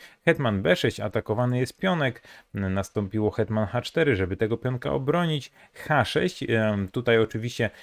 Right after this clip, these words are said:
mówiłem wcześniej, że osłabianie tej, m, przekątnej jest ryzykowne, ale Mamediarow po pierwsze lubi ryzyko,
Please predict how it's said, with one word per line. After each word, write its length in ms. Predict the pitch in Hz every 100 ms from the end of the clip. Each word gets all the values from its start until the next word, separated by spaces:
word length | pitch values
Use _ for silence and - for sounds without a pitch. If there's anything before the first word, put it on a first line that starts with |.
| -
mówiłem 380 | 117 110 147 127
wcześniej, 420 | - 113 - 107
że 120 | 98
osłabianie 520 | 101 - 104 107 104 98
tej, 260 | 101 98 - - -
m, 140 | 110 98
przekątnej 480 | - 107 117 107 113
jest 160 | 107
ryzykowne, 720 | 104 98 113 - 196 143 113
ale 720 | - 117 156 208 202 160 120 110
Mamediarow 920 | 107 107 110 110 101 110 117 107 - - 107 98
po 80 | -
pierwsze 320 | - 147 -
lubi 240 | 139 131 127
ryzyko, 440 | 117 147 170 107